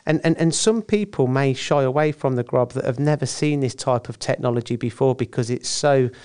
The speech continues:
kind of new, if you like, if, especially if you've not used this kind of technology. But this actually attracted you to it. Tell us a, li-, a little bit more from your side, Dan. You know, how did you start then to,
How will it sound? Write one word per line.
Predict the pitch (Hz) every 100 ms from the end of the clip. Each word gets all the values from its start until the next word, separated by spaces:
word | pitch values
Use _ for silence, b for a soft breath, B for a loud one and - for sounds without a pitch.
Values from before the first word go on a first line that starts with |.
| B B
kind | - 165 147
of | 117
new, | 135 190
if | 185 -
you | 117
like, | 107 110 -
if, | 139 120
especially | 117 - 143 135
if | -
you've | 123
not | 139 -
used | 135 143 135
this | 123 -
kind | - - 139 127
of | 117 -
technology. | 147 - 139 151 143 123 110 - _ _ - _ - - -
But | 160 170
this | 170
actually | 160 - 156
attracted | 135 - - - 123
you | 117
to | 107 120 117
it. | - B B B -
Tell | 233 240
us | 220
a, | 226
li-, | 208 -
a | 180
little | 180 160
bit | 165 -
more | 160 156 143 B B B B B B
from | - 180 170 160
your | 165 170 165 165 165 _ -
side, | - 127 117 113 107 _ -
Dan. | 107 110 117 127 -
You | 135
know, | 117 143
how | 180 185
did | 165 -
you | 160 151
start | - 147 143 139 135
then | 123 123
to, | - - 127